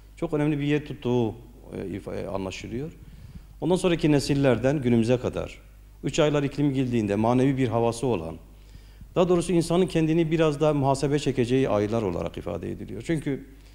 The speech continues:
geçen sene bu vakitlerde gene bu şeyleri tartışıyorduk ama bir sene geçti. Bu sene içerisinde yaptığımız, yapamadığımız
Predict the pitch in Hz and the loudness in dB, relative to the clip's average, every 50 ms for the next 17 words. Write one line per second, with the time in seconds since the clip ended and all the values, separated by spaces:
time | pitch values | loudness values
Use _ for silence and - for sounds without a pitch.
0 | - - - - - - - 151 - 180 156 127 - 143 131 139 143 147 131 95 | -20 -20 -20 -20 -14 -8 -6 -2 0 0 0 2 0 0 0 0 2 2 2 2
1 | 90 95 80 - 113 113 123 120 135 127 127 120 123 120 - 120 110 120 123 - | 2 0 -2 -2 -2 -2 0 0 2 0 2 0 -2 -2 -2 0 0 0 -2 -2
2 | 117 98 - - - - 120 98 85 85 95 - 120 117 - - - - - - | -4 -6 -6 -8 -8 -6 -6 -6 -6 -8 -8 -6 -6 -6 -6 -8 -12 -16 -20 -20
3 | - - - - - - - - - - - - - 165 - 147 156 156 135 147 | -20 -20 -20 -20 -20 -20 -20 -20 -20 -20 -16 -10 -8 -4 -2 0 0 2 2 2
4 | 139 123 - - - 90 90 78 - 98 107 117 135 151 151 - 147 135 135 131 | 2 2 0 -4 -8 -10 -10 -10 -12 -16 -14 -10 -6 -6 -4 -2 -2 0 0 0
5 | 131 127 120 - 135 123 120 117 - - 113 117 120 117 113 110 - - 110 107 | -2 -4 -4 -2 -2 -2 -2 -2 -4 -4 -2 0 0 0 0 -2 -2 -4 -2 -2
6 | 104 104 104 104 104 - - - - - - - - - 101 - 123 117 110 104 | -2 -2 -4 -4 -6 -10 -14 -16 -20 -20 -20 -18 -8 -6 -6 -2 -2 0 0 -2
7 | 101 101 95 95 95 98 98 - - - | -2 -2 -4 -6 -6 -8 -10 -12 -14 -18